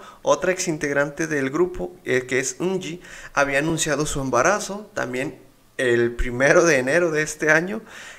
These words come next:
este, Sunga había anunciado también su embarazo y ahora pues le toca a la querida Moon Hyuna, ¿no?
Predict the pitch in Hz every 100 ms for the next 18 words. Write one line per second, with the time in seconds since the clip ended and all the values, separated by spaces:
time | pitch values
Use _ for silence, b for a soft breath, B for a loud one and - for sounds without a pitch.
0 | B 120 117 117 - 123 123 - 165 170
1 | 185 135 120 123 135 147 147 143 143 143
2 | 143 139 143 151 139 131 165 185 202 196
3 | - 185 185 185 180 170 147 - 139 139
4 | 156 165 - B B B - 147 156 156
5 | 147 139 131 131 143 135 - 127 139 143
6 | 135 107 104 107 123